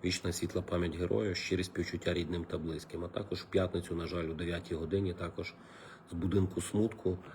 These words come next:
на вулиці Ребета ми, м, також проведемо останню, останній шлях Антона Бугайчука, військового захисника.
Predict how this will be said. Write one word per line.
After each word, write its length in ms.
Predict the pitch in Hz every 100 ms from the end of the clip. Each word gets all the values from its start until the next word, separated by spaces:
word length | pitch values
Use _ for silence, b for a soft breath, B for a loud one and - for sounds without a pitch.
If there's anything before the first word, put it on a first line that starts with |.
| B -
на 80 | 95
вулиці 420 | 85 90 90 -
Ребета 500 | 90 98 90 90 87
ми, 240 | 85 85 87 90
м, 100 | 87 90 - - - 90 90 87 - 87 85 - -
також 400 | - 90 87 87
проведемо 640 | - 92 82 85 90 87 82
останню, 520 | 82 - 87 85 82 - - B B B B -
останній 440 | 95 - 87 85
шлях 560 | 82 101 110 110 - - - -
Антона 440 | 90 87 92 90
Бугайчука, 760 | 82 82 85 80 - - 104 120 - - B B B B - -
військового 600 | 87 87 - 107 104 90
захисника. 760 | 78 90 - - 87 - -